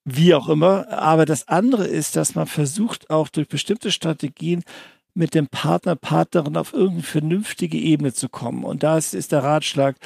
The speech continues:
gemeinsame Ziele definieren, möglichst sehr konkret an diesen Zielen zu arbeiten, nicht mit Vorwürfen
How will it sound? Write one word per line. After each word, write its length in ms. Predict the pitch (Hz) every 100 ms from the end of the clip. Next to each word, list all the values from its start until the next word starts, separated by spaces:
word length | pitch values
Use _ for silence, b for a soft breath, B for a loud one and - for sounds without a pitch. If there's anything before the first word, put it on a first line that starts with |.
| B B B _ _
gemeinsame 600 | 156 147 156 175 143 131
Ziele 340 | - - 208 214
definieren, 640 | 208 - 185 180 202 214 - _ _ _ 247
möglichst 840 | 190 143 151 180 220 - 180 - 147
sehr 280 | 156 190
konkret 800 | - 170 156 - - 156 170 180 - _ -
an 160 | 143 147
diesen 280 | 143 131
Zielen 360 | - - 202 220
zu 180 | - 156
arbeiten, 720 | 160 170 175 170 - 180 175 B B B _
nicht 460 | 175 151 208 - -
mit 140 | 170
Vorwürfen 920 | - 170 196 175 180 202 - 208 226